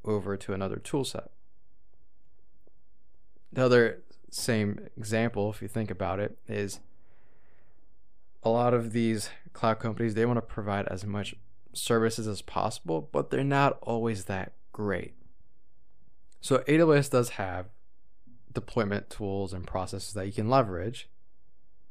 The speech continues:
but it's not as well designed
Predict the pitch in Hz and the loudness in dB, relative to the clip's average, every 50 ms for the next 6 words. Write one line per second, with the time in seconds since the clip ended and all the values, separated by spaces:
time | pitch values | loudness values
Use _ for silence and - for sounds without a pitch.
0 | - - - - - - - 120 113 110 - - 123 120 117 113 110 107 104 104 | -10 -10 -10 -10 -8 0 2 2 2 2 2 2 4 6 6 6 6 4 4 0
1 | - - - - - - - - - - - - - - - - - - - - | -4 -8 -10 -12 -12 -10 -10 -10 -10 -10 -10 -10 -10 -10 -10 -10 -10 -10 -10 -10
2 | - - - - 110 110 117 117 113 110 107 101 107 104 101 101 113 95 90 87 | -10 -10 -6 -4 2 4 6 8 8 8 6 4 0 0 2 2 2 2 2 -2
3 | 85 82 92 101 113 - | -4 -4 -4 -4 -4 -4